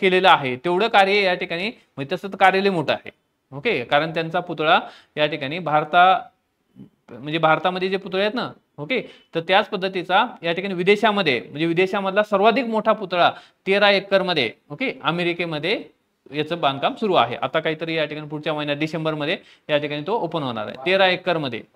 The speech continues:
ओके, तर या ठिकाणी डॉक्टर बाबासाहेब आंबेडकर, म्हणजे त्या व्यक्तीची या ठिकाणी उंची खूप मोठी आहे, परंतु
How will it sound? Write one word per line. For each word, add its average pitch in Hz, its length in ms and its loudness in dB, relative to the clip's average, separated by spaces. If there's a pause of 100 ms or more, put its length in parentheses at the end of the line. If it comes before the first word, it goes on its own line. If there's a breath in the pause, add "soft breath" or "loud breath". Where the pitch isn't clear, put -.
ओके, 143 240 -8 (360 soft breath)
तर 180 140 0 (380)
या 156 100 2
ठिकाणी 165 260 -4
डॉक्टर 151 220 -2
बाबासाहेब 143 420 0
आंबेडकर, 117 440 -8
म्हणजे 156 180 -6
त्या 185 260 2
व्यक्तीची 175 500 -6 (340 soft breath)
या 156 60 0
ठिकाणी 180 220 -4
उंची 220 240 -2
खूप 240 120 -4
मोठी 180 240 -2
आहे, 113 260 0 (100)
परंतु 240 360 -4